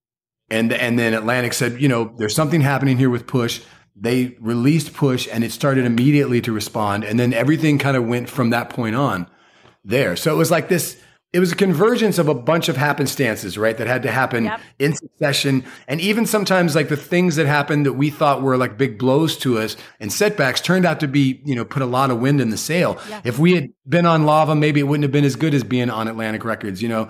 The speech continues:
Speaker 2: Yep.
Speaker 1: If, if, you know, our first band, we, when that band broke up, there was a lot of contention. There's a lot of litigious, uh, just stuff that was going on. And so to save myself from further problems,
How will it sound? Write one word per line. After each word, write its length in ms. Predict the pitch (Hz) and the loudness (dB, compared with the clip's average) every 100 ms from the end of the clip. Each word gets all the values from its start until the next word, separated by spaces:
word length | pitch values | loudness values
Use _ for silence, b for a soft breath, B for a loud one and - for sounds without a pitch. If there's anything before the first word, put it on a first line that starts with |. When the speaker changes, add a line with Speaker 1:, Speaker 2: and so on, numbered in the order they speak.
| B | B
Speaker 2:
Yep. 100 | 208 B | -16 B
Speaker 1:
If, 360 | 120 120 - - | -6 -6 -12 -14
if, 220 | 131 - _ B B | -14 -14 _ B B
you 100 | 170 | 0
know, 100 | 160 | 2
our 140 | 170 | 2
first 480 | 180 - 226 - 143 | 0 0 0 0 0
band, 520 | 170 185 156 127 123 - _ _ _ _ _ _ - | 2 4 4 2 2 -4 _ _ _ _ _ _ -12
we, 600 | 127 180 190 175 - _ | -6 -2 -4 -6 -12 _
when 180 | 143 151 | -2 0
that 180 | 208 185 | 0 2
band 220 | 202 160 | 0 2
broke 240 | 165 147 | 0 0
up, 160 | 165 131 | 0 0
there 100 | 131 | 0
was 120 | 120 | 0
a 40 | 120 | 0
lot 300 | 131 147 143 | 2 2 2
of 240 | 117 - - - | 0 -8 -18 -4
contention. 540 | 127 - 131 127 123 | -2 0 0 2 0
There's 140 | 107 110 | 0 0
a 40 | |
lot 160 | 120 120 | 0 0
of 80 | |
litigious, 580 | 110 - 123 113 - - 107 | 0 0 -2 -2 -6 -14 -12
uh, 240 | 98 - | -10 -8
just 180 | 101 - | -8 -6
stuff 140 | 123 | -4
that 100 | 127 | -4
was 80 | 117 | -4
going 220 | 127 135 | -2 0
on. 180 | 170 165 B B B B B - | 2 0 B B B B B -2
And 180 | 143 | -2
so 220 | 139 175 147 | 0 2 2
to 80 | |
save 380 | 139 - 190 175 | 2 2 2 2
myself 460 | 180 143 170 147 139 | 0 0 0 0 0
from 100 | 127 | -6
further 640 | - 165 165 160 147 135 | -4 -2 0 2 4 2
problems, 1000 | 113 - - 165 175 185 117 98 95 - | 0 -10 -4 0 2 0 -2 -4 -6 -10